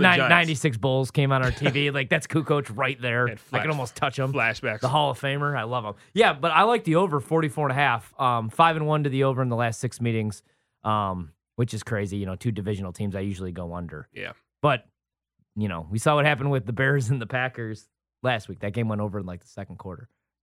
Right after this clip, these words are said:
Speaker 2: Are they
Speaker 1: Isaiah
Speaker 2: showing
Speaker 1: T-,
Speaker 2: this whole game?
Speaker 1: yeah, they, I think they are.
Speaker 2: Now I am
Speaker 1: In
Speaker 2: watching
Speaker 1: halftime.
Speaker 2: sports when I get home.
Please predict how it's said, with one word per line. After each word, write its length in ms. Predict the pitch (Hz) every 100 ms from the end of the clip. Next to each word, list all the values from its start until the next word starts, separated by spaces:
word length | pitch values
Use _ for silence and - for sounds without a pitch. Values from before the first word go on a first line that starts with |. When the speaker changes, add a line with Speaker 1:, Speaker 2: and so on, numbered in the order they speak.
| _ _
Speaker 2:
Are 40 | 113
they 140 | 156
Speaker 1:
Isaiah 120 | 240 123
Speaker 2:
showing 180 | 233
Speaker 1:
T-, 40 | 240
Speaker 2:
this 100 | 147
whole 100 | 160
game? 280 | 127 110 143 _ _
Speaker 1:
yeah, 140 | 113
they, 120 | 113
I 60 | 98
think 200 | 156 170
they 140 | 104
are. 200 | 95 98
Speaker 2:
Now 160 | 147 233
I 60 | 202
am 100 | 185
Speaker 1:
In 60 | -
Speaker 2:
watching 160 | 123
Speaker 1:
halftime. 80 | 107
Speaker 2:
sports 320 | - 127 113
when 100 | 127
I 60 | 110
get 140 | 104
home. 280 | 104 113 135